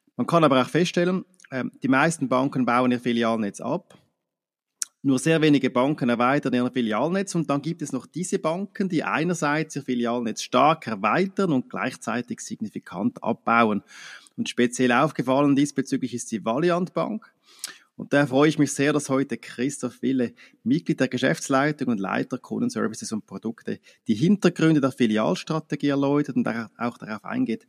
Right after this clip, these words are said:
wie denn so der optimale Kanalmix aus Sicht der Valiant aussieht. Ist auch verbunden mit Fragen wie, was,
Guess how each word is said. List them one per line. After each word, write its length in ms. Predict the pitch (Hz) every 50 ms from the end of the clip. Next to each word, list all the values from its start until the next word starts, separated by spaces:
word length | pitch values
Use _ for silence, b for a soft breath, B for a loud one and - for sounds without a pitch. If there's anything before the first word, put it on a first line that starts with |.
| b b b b b b b -
wie 100 | 110 113
denn 140 | - 120
so 100 | 110 117
der 160 | 101 110 104 95
optimale 540 | - - - - 107 101 101 101 104 110
Kanalmix 640 | - - - 92 92 92 98 113 117 120 117 - - 110
aus 140 | 107 -
Sicht 200 | - 117 - -
der 160 | - 98 - -
Valiant 460 | - 95 107 110 104 101 104 - -
aussieht. 640 | - 95 104 - - - - 98 95 - - - - B B B B B B
Ist 80 | B -
auch 120 | 101 -
verbunden 360 | - - - 98 113 120 110 104
mit 140 | 113 113
Fragen 500 | - - - 98 107 117 123 - 113 117
wie, 140 | 117 120 113
was, 140 | 117 -